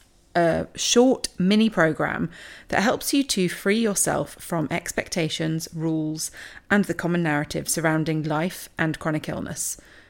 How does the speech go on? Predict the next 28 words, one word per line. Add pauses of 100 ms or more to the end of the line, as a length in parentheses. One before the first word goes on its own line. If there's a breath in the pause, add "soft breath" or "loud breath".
(160 loud breath)
Basically,
if
you
like
this
podcast,
you
will
love
that. (640 loud breath)
It
helps
you
to
create
your
own
beliefs
and (140)
discover
a
way
of
being (100)
that
deeply
serves
you.